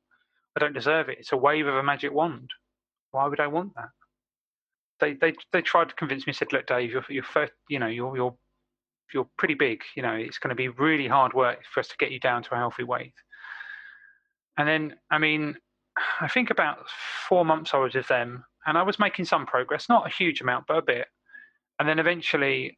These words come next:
after a conversation with the nurse where she was quite honest and she was quite, she probably spoke a little bit out of turn in a way because we'd built up a relationship and she was trying to help me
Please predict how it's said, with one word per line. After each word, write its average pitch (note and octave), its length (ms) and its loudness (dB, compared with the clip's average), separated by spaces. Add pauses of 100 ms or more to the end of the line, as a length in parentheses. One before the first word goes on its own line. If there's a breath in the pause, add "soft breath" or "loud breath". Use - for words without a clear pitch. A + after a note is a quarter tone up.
(460)
after C#3 300 4
a A#2 40 -4
conversation C#3+ 600 0
with B2 140 -4
the B2+ 60 0
nurse A#2+ 300 -2
where B2+ 60 -2
she - 140 -6
was B2+ 80 -4
quite D#3+ 200 4
honest C3 420 -2
and A#2+ 140 -10
she - 120 -8
was B2+ 100 -6
quite, D3 240 2 (880 loud breath)
she - 120 -8
probably D#3 360 2
spoke D3 440 2
a D#3+ 40 4
little C#3+ 160 0
bit C#3 120 2
out C3+ 180 4
of C#3 80 -6
turn E3 320 2
in E3+ 80 2
a F3+ 60 0
way F#3+ 220 2
because D3 380 -4
we'd C#3+ 160 0 (100)
built F3 180 4
up B2 180 0
a C#3 80 2
relationship C3+ 680 0
and A#2+ 100 -6
she - 120 -2
was B2+ 280 -8
trying B2+ 340 2
to B2 380 0 (600 loud breath)
help D3+ 300 2
me C3 420 -2